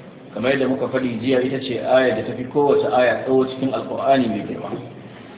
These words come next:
So baya buƙatar Alaramma ya sake maimaita ta a yanzu. Sai dai kawai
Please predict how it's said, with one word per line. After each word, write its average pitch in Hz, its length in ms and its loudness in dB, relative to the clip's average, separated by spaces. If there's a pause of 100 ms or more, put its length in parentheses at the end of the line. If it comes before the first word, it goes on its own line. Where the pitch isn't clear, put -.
(1000)
So 110 100 -6
baya 139 280 6
buƙatar 127 420 2
Alaramma 127 540 4
ya - 40 -2
sake 135 240 0
maimaita 113 520 0
ta 110 120 2
a 107 40 2
yanzu. 98 300 -4 (2000)
Sai 123 120 0
dai 139 160 2
kawai 139 560 4